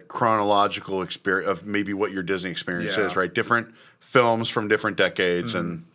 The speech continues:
Speaker 1: if you're old like me, you know, a lot of me are like, "Oh, I remember seeing The <laughs> Rescuers in theaters." Yeah.
Speaker 2: What I thought
Speaker 1: I
Speaker 2: was
Speaker 1: had
Speaker 2: cool
Speaker 1: that
Speaker 2: was
Speaker 1: record
Speaker 2: just
Speaker 1: as a kid.
Speaker 2: someone was just like, they clearly sat there and went,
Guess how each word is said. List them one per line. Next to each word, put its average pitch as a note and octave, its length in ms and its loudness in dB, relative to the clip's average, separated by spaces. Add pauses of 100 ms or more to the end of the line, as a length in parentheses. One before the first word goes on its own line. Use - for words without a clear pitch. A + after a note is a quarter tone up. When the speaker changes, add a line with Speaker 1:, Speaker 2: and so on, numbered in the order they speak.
(120)
Speaker 1:
if - 140 -12
you're G2+ 160 2
old F#2+ 180 0
like F2+ 200 -2
me, E2+ 300 -4 (1000)
you D2+ 100 -8
know, D2 180 -12 (320)
a F2+ 40 -2
lot G2+ 120 4
of G2+ 80 0
me G2+ 40 -2
are G2 40 0
like, F#2+ 160 -4 (100)
"Oh, G#3+ 140 6
I A3+ 100 6
remember D3+ 460 4
seeing G2+ 480 -2 (1040)
The A#2+ 100 2
<laughs> G#2 160 0
Rescuers - 720 0
in A2 140 -6
theaters." G#2 680 -2 (380)
Yeah. A2 160 2 (240)
Speaker 2:
What E3+ 180 4
I C4 140 4
thought D4+ 160 2
Speaker 1:
I C#4+ 120 8
Speaker 2:
was C4 60 6
Speaker 1:
had F#3+ 100 8
Speaker 2:
cool - 60 6
Speaker 1:
that C3 120 8
Speaker 2:
was A#2 100 4
Speaker 1:
record A2 140 8
Speaker 2:
just A2+ 140 2
Speaker 1:
as G#2 140 4
a G#2 60 0
kid. A#2 320 0 (220)
Speaker 2:
someone D#4+ 360 4
was F#3+ 120 4
just F3 240 0
like, D3 240 2
they D#3+ 100 2
clearly G#3+ 360 2
sat D#3+ 280 4
there D3+ 160 2
and C3 100 -2
went, B2 320 2